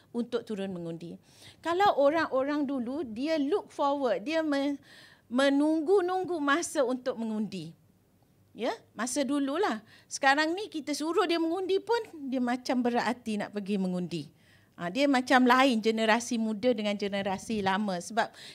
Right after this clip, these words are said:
generasi, generasi lama dulu itu sesuatu yang mereka perjuangkan. Macam, ah, sekarang, kalian tidak perlu memperjuangkan hak untuk mengundi sebab kalian dah ada hak untuk mengundi itu.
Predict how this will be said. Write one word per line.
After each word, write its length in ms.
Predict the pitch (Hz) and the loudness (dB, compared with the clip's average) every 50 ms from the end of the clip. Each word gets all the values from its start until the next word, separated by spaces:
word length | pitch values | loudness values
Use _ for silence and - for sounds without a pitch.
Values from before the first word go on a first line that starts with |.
| - _ | -10 _
generasi, 720 | 220 247 262 269 277 294 330 320 - 349 330 302 247 226 | -2 2 4 4 4 4 2 0 2 0 0 0 0 -2
generasi 560 | 226 285 277 294 311 330 330 330 339 339 359 349 | 0 0 2 4 4 4 4 2 2 2 0 2
lama 480 | 311 285 262 277 302 320 349 311 277 | 4 4 4 4 4 2 2 2 2
dulu 160 | 240 302 339 | 2 0 -2
itu 160 | 302 - - 339 | -4 -4 -4 -6
sesuatu 400 | - - 285 269 277 269 - 294 | -4 0 0 0 0 0 -2 -2
yang 240 | 285 277 277 269 | 0 2 2 2
mereka 400 | 269 254 254 254 - - 320 370 453 480 480 - - - - - - - _ _ | 2 0 -2 -2 -4 -4 -4 -2 -2 -2 -4 -8 -16 -20 -20 -20 -20 -20 _ _
perjuangkan. 960 | 302 294 208 175 254 294 302 277 254 233 233 202 - 208 170 165 180 180 - _ _ _ _ - - - - - - _ _ _ _ | 6 6 6 4 0 2 4 4 4 4 0 -4 -6 -6 -8 -8 -10 -12 -16 _ _ _ _ -20 -20 -20 -20 -20 -20 _ _ _ _
Macam, 640 | - 254 294 - - 415 392 392 392 392 359 285 - | -4 -4 -2 0 2 2 2 2 0 -2 -4 -6 -4
ah, 240 | - 269 285 285 302 | -2 0 0 0 0
sekarang, 640 | - - - 330 330 302 277 254 262 320 381 427 427 392 339 285 - _ _ _ _ _ _ _ _ | -2 0 0 0 2 4 4 6 6 4 2 -2 -6 -14 -20 -20 -20 _ _ _ _ _ _ _ _
kalian 320 | _ - 294 285 330 415 415 | _ 0 0 2 2 0 -2
tidak 320 | 294 320 302 311 - - | -2 -2 -2 -2 -2 0
perlu 320 | - 294 294 294 320 330 302 | 2 2 2 2 0 0 0
memperjuangkan 960 | 285 285 285 285 - 277 269 220 196 277 277 262 254 262 262 - 302 254 240 254 | 0 0 0 2 2 0 0 2 0 2 2 4 2 2 0 0 0 0 0 0
hak 160 | - 269 262 226 | -2 -4 -4 -4
untuk 240 | 240 233 - 202 | -4 -6 -6 -6
mengundi 320 | 202 208 202 202 196 190 196 | -8 -6 -8 -10 -10 -10 -12
sebab 240 | 196 202 202 165 - | -10 -10 -10 -8 -6
kalian 240 | 277 269 285 302 | -4 -2 -2 0
dah 160 | 294 285 285 302 | 0 -2 -2 -2
ada 240 | 349 - 311 269 247 240 | -4 -4 -4 -4 -4 -4
hak 160 | 214 196 143 | -4 -6 -8
untuk 240 | - 196 - 185 151 | -8 -8 -8 -8 -8
mengundi 320 | 190 180 175 175 175 180 | -6 -8 -8 -8 -8 -10
itu. 160 | 170 - 160 | -12 -12 -14